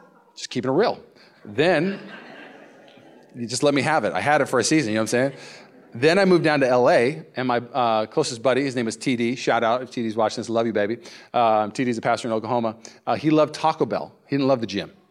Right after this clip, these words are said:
And so, so the first six months of me in L A, I gained, like, twenty pounds.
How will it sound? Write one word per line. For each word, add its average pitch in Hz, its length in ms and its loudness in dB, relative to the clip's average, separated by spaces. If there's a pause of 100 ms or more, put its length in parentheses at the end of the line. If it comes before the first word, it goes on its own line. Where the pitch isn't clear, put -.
(320)
And 127 160 0
so, 120 400 4 (380)
so 135 380 4
the 139 100 -2
first - 580 0 (220)
six - 400 0
months 165 260 0
of 143 60 -2
me 156 160 2
in 151 80 2
L 139 200 4
A, 139 320 4
I 151 180 2
gained, 147 260 0
like, 123 160 0
twenty 139 240 0
pounds. 160 560 -4